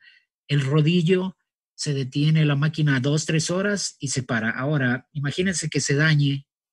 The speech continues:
y que recién esperen dos semanas para que lleve el rodillo del, del extranjero o donde lo fabriquen. En buena hora podemos conseguirlo en buen tiempo pleno. Eso es tiempo muerto. Entonces, lo que hacemos aquí es tratar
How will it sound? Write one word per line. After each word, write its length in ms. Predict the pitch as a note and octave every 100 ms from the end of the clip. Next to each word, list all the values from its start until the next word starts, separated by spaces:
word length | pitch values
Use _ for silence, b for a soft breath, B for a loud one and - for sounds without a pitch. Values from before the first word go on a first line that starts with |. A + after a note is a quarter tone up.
| _ -
y 140 | B2+
que 100 | C#3+
recién 480 | B2 B2 D#3 D#3+ D#3
esperen 640 | - D#3 D#3 D3+ D3 C#3 B2+ -
dos 240 | C3+ E3
semanas 460 | D#3+ C#3+ D3 D#3 C#3+
para 240 | C#3 B2+
que 100 | B2
lleve 180 | B2+ C#3+
el 80 | B2+
rodillo 380 | B2+ C#3 C#3+ C3
del, 380 | A#2+ A2 A2 A2
del 160 | A#2+ A#2+
extranjero 600 | A#2 A2+ A2 E3 D#3+ B2
o 80 | G#2+
donde 220 | G#2 A2
lo 100 | A2+
fabriquen. 600 | A#2+ C3 F3 C3+ A2 - - -
En 80 |
buena 240 | A#2+ C3+ C3+
hora 220 | D3 C3
podemos 240 | C3 C#3
conseguirlo 380 | - B2+ C3 C#3+
en 40 | C3+
buen 140 | C#3+
tiempo 340 | D#3 D3+ C#3 -
pleno. 340 | D#3 F#3 F#3+ - B B B _ _
Eso 200 | C3+ -
es 120 | D#3
tiempo 300 | - D#3 D3+
muerto. 420 | D3+ F#3+ E3+ C#3+ A#2
Entonces, 480 | A#2+ D#3+ D#3 E3+ D#3+
lo 140 | D3
que 120 | D3
hacemos 400 | C#3+ C3+ E3+ D#3+
aquí 280 | D3+ B2 D#3+
es 160 | D#3+ D#3+
tratar 540 | C#3 B2 C#3+ F3 F#3+